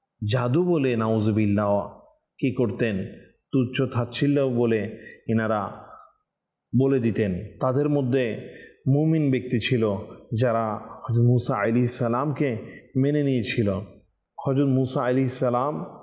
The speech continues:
যখন তার সম্প্রদায় বনি ইসরাইলকে নবুয়াতের সত্যতার একটি প্রমাণ হিসেবে ইনি একটি উক্তি দিলেন, যেটি সূরা মুমিনের আটত্রিশ থেকে চল্লিশ নং আয়াত এসেছে।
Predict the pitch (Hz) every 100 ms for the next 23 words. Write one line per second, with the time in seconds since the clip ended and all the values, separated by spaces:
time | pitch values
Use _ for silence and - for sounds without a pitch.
0 | - 117 127 127 127 117 113 117 113 127
1 | 117 120 120 117 104 - - - _ 110
2 | 123 123 120 107 - 120 123 143 139 131
3 | - - _ _ 131 117 104 143 147 143
4 | 139 139 135 123 104 - 165 139 - 131
5 | 127 110 - - 120 160 120 120 107 95
6 | 90 - - _ _ _ _ _ - 127
7 | 147 113 104 - 147 127 120 123 - -
8 | - _ - 113 131 123 113 - - -
9 | 131 - 131 120 104 98 95 - - _
10 | - 123 117 127 - 135 127 123 120 131
11 | 139 151 151 147 135 117 - 135 131 135
12 | 127 131 123 127 131 - 127 113 113 120
13 | 127 101 117 139 156